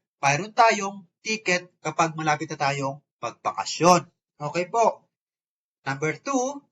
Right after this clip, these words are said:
kailangan po natin syempre yung ating passport. Napaka-importante po niyan. Kasi pag wala kayong passport, hindi kayo makakauwi ng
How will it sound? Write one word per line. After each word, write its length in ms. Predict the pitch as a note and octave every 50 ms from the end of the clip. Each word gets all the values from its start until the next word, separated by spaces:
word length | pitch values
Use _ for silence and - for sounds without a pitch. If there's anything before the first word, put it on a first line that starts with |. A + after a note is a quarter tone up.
| _ _ _ _ _
kailangan 460 | - G3 A3+ B3+ C#4 C4+ C4 C4 B3+ -
po 80 | C4+
natin 240 | B3 A#3+ A#3+ B3 C4
syempre 480 | - - A#3 G#3 G3+ F#3+ F#3+ - B3 C4 B3+
yung 180 | C4 B3+ - F#3+
ating 400 | G3 G3 G3 - A#3 A3 G3 - _ _ -
passport. 720 | E3+ D#3+ D#3+ - - - _ - G3 A3+ A#3+ - - - _ _ _ _ _ _ _ _ _ -
Napaka-importante 960 | D#3 D#3 D#3+ D#3 F3+ E3 - F3 F#3 D#3+ - F3+ F3 - F3+ F3 E3+ F3+ -
po 80 | F3 F#3
niyan. 240 | G#3 G3+ F3+ - _ - - _ _
Kasi 560 | - C3+ C3 - C4 B3 A3+ A#3 C4 C#4+ C#4 - _ _ _ _ _ _ -
pag 160 | C3+ C3+ C3+ C#3+
wala 300 | D3 E3 F#3+ G3+ G3 F#3
kayong 240 | G3+ A3 A3 G3 -
passport, 560 | - G3 F#3+ F#3 - - - F3+ F3+ F3+ - - E3+
hindi 160 | D#3+ D#3+ D#3+
kayo 320 | - E3 D#3 D3+ D3+ D3
makakauwi 640 | C#3+ C#3 C3 C3+ C3 C3 - C3+ C3 C3 B2 B2+ C3
ng 160 | B2 A2+ A2